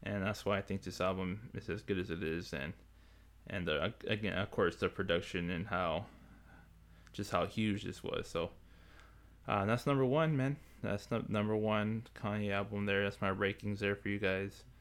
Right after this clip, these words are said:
And then, um, his collab albums, I'll just go through that real quick.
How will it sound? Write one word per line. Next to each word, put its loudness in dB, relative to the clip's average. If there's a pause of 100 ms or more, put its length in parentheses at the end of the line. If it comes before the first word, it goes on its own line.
(500)
And -2
then, 2
um, 0 (600)
his 0
collab 6
albums, 4
I'll 6
just -4
go 4
through -2
that 6
real 2
quick. 2